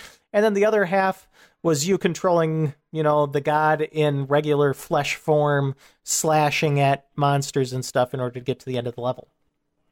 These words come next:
Soul Seraph tries to do the same thing. They're like, "We're back, baby. We're doing ActRaiser again," except it was better than what Soul Seraph is. It's this bad, side-scrolling,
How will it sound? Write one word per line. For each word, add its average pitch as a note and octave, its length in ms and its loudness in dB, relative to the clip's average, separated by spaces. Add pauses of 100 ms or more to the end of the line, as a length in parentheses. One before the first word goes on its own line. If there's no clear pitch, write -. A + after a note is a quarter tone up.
(160)
Soul A3+ 340 -2
Seraph C#3 520 0 (920)
tries D#3+ 640 0 (140)
to C#3 100 -12
do C#3 120 0
the C3 80 -4
same C3 280 -6
thing. A2 340 -6
They're B2 120 -6
like, A#2 160 -6
"We're D4 140 0
back, E4+ 340 0
baby. E3 420 -2 (280)
We're D#4+ 140 0
doing B3+ 220 2
ActRaiser D#3 600 0
again," C#3 420 0 (440)
except - 680 -2 (640)
it A#3 160 -2
was C#4 140 -2
better G3 400 0 (500)
than C#3+ 140 -4
what D3 160 -4
Soul F3 160 -2
Seraph A#2+ 340 -6
is. G#2+ 220 -12 (560)
It's D#3 260 0
this C#3 200 -2
bad, B3 800 0 (180)
side-scrolling, G#3 1160 0